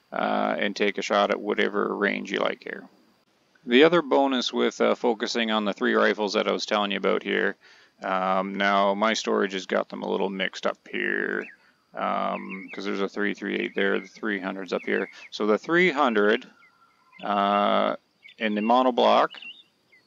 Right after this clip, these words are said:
and the seven mil. Uh, why am I not seeing the monoblock? Oh, there it is. The monoblock and the seven mil, they all have the same sort of very similar, uh,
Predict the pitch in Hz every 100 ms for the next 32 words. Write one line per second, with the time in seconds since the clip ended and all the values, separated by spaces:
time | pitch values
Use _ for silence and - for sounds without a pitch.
0 | _ - - - _ - 107 107 107 107
1 | 104 101 - - 104 101 101 - 120 117
2 | 110 113 110 95 95 123 - _ _ _
3 | _ _ _ _ - 104 101 117 190 202
4 | 151 - 135 127 107 98 - 113 107 -
5 | - - - 123 135 135 139 160 - -
6 | _ _ _ _ - 120 135 147 147 -
7 | 139 143 127 107 107 107 - 117 127 143
8 | 135 139 127 - 123 120 107 - - 117
9 | 113 120 123 117 110 104 110 117 113 101
10 | - 117 117 113 113 110 107 - 104 -
11 | - 50 - -